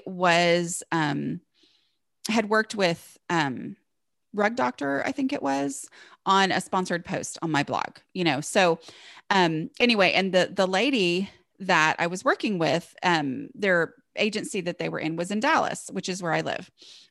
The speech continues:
And so she happened to see that I was in Dallas, and she'd been working with a bunch of different bloggers on these things. And she said, "Hey, what, you know, I saw that you did that, and I've seen you, you know, some of your video stuff." She's like, "Would you be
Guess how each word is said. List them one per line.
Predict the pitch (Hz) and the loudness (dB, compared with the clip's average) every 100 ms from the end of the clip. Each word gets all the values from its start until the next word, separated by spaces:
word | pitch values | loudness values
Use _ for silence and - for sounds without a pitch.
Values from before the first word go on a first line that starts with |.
| - | -4
And | 208 | -2
so | - 196 | 2 0
she | 185 - 294 | 2 0 2
happened | 294 254 262 | 2 2 0
to | 262 | 0
see | - 208 | -2 -2
that | 202 | 2
I | 175 | 0
was | 185 | 0
in | 202 202 | -4 -4
Dallas, | 156 143 170 202 | -2 -2 -2 -4
and | 214 | -2
she'd | 302 | -2
been | 247 226 | 0 0
working | 214 220 | 0 0
with | 214 | -2
a | |
bunch | 180 170 | 0 -2
of | 175 | -2
different | 170 - 151 | -6 -6 -2
bloggers | 147 147 151 | -2 -2 -4
on | 139 | -4
these | 147 | -4
things. | - 156 165 | -6 -6 -6
And | 190 | -8
she | 226 | -8
said, | 262 | -8
"Hey, | 254 440 539 - - - - _ | -2 0 0 -2 -8 -20 -20 _
what, | - 214 262 247 | -14 0 2 2
you | 247 | 2
know, | 208 | 2
I | 139 - | 2 2
saw | - 294 | 2 2
that | 277 | 2
you | 262 | 0
did | 254 | 2
that, | 240 233 | 6 6
and | 214 165 | 4 2
I've | 165 | -2
seen | 240 226 | -4 -2
you, | 214 214 | -2 -4
you | 202 | -2
know, | 185 | -4
some | 180 208 | -2 -4
of | |
your | 196 | -4
video | 180 180 175 | -2 0 0
stuff." | - 175 165 | 0 0 0
She's | - 196 | -4 -4
like, | 165 - | -4 -4
"Would | 208 254 247 | -4 -4 -2
you | 247 240 | -2 -2
be | 202 202 196 190 190 | -4 -4 -2 -2 -2